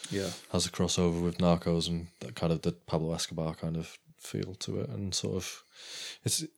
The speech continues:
Speaker 2: it's another you feel like there's a lot going on with Narcos and sort of, like, those types of films that it seemed like, well, like I'm saying, American Made has come out recently.
Speaker 1: Oh, yeah.
Speaker 2: And that is a similar film to Blow, where that's doing, uh,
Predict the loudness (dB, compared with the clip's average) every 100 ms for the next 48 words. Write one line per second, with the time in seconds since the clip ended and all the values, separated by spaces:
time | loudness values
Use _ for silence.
0 | 4 6 10 10 12 10 8 -4 _ -2
1 | 6 10 10 8 4 -12 _ 6 8 10
2 | 8 8 8 10 8 6 2 4 6 6
3 | 6 2 0 0 0 0 -2 -2 0 0
4 | 2 2 2 0 -2 2 2 2 2 4
5 | 6 2 -6 2 4 4 0 2 6 8
6 | 8 8 8 6 0 -14 _ 8 10 10
7 | 2 _ -4 4 6 6 4 6 8 8
8 | 6 2 6 8 8 8 6 6 6 2
9 | 0 4 4 4 2 0 -4 -6 -6 -2
10 | 0 6 6 8 8 8 8 8 10 10
11 | 8 6 2 6 8 6 4 2 0 -2
12 | -6 -2 4 6 6 4 2 4 4 2
13 | 4 6 8 10 8 8 6 4